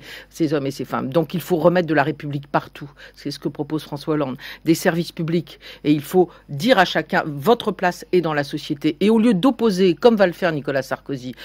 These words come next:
au lieu de diviser, au lieu de po-, d'opposer les Français d'ici et d'ailleurs, les Français de ces quartiers, les Français qui vont bien, les Français qui se lèvent tôt et ceux qui sont au chômage, il faut leur dire c'est la France entière qui va se redresser pour vous. Et c'est cela que défend François Hollande.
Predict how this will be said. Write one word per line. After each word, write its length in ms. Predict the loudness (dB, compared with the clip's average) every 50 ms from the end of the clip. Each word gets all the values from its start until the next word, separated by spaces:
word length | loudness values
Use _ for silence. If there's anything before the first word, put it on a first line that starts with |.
| -10 -4 -2
au 60 | 2
lieu 140 | 4 4 4
de 120 | 4 2
diviser, 640 | 0 0 0 0 0 0 0 2 4 6 6 6 4 0 -10 -4 0
au 120 | 2 2
lieu 120 | 4 4
de 120 | 4 4 2
po-, 340 | 2 2 2 2 2 2 0
d'opposer 540 | 0 0 0 0 2 2 2 2 2 2
les 120 | 2 2 0
Français 540 | 0 0 -2 -2 0 2 4 4 4 4 2 -2 -12 -16 -10 -6
d'ici 480 | -2 -2 -2 -2 -2 -4 -4 -4 0 2
et 100 | 2 4
d'ailleurs, 460 | 6 6 4 6 6 6 6 6 6
les 100 | 6 4
Français 360 | 2 0 -2 -4 -2 -2 -4 -6
de 40 |
ces 160 | -4 -4 -4 -2
quartiers, 460 | -2 -2 -4 -4 -4 -4 -4 -4 -4 -6 -12 -6 0
les 120 | 2 2 2
Français 400 | 2 2 -2 0 2 2 0 0
qui 160 | 0 -4 -2
vont 160 | 0 0 -2
bien, 320 | 0 0 0 0 0 0 -4 -10 -14 -14 -4 0
les 120 | 2 2
Français 320 | 2 2 -2 -2 -2 -4
qui 140 | -6 -6 -8
se 100 | -4 -2
lèvent 180 | -2 -2 -2 -2
tôt 160 | -2 0 0
et 60 | 0
ceux 120 | 0 -4 -8
qui 60 | -8 -8
sont 140 | -8 -6 -6
au 40 | -6
chômage, 380 | -4 -4 -2 2 2 2 2 0 -4 -16 -14 -10
il 80 | -10 -4
faut 160 | 2 4 6
leur 160 | 6 6 4
dire 140 | 2 -4 -2
c'est 120 | 0 0
la 80 | 0 0
France 300 | 0 -2 -8 -8 -6 -6
entière 320 | -6 -6 -4 -4 -4 -4
qui 100 | -4 -4
va 120 | -2 -2 -2
se 80 | -4
redresser 360 | -6 -8 -6 -6 -8 -8 -10
pour 200 | -18 -14 -12 -12
vous. 160 | -12 -12 -12 -16 -16 -18 -14 -10 -10
Et 60 | -6
c'est 120 | -2 -2
cela 200 | -2 0 0 0
que 60 | 0 0
défend 240 | -2 -4 -6 -8 -10
François 300 | -10 -10 -14 -12 -10 -10
Hollande. 180 | -10 -10 -12